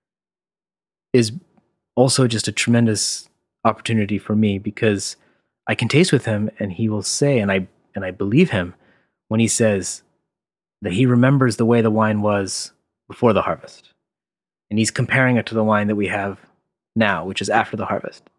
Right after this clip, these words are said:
This is out of barrel. And it's so clear in his mind. For me, it's a little more opaque. I remember the wine, but I don't think I remember it as specifically as he does. And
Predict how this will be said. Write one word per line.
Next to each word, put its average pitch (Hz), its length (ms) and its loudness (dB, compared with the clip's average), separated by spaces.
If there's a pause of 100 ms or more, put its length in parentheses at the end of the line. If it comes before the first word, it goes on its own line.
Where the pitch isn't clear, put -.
This 110 100 -4
is 113 80 0
out 104 160 2
of 98 80 0
barrel. 98 380 0 (1080)
And 107 380 -2 (1200)
it's - 140 -6
so 156 160 4
clear 156 300 0
in 123 80 -2
his 107 140 -6
mind. 104 360 -8 (320)
For 165 120 0
me, 190 400 2 (220)
it's 135 180 -4
a 139 40 0
little 143 180 4
more 127 200 0
opaque. 120 560 -6 (840)
I 143 80 2
remember 147 360 2
the 127 120 0
wine, 101 340 -4 (340)
but 131 140 0
I 143 40 4
don't 156 180 4
think 139 160 0
I 127 60 2
remember 110 440 0
it 95 40 -4
as 92 100 -8
specifically - 720 -8
as - 140 -16
he 107 100 -6
does. - 340 -10 (240)
And 107 400 -4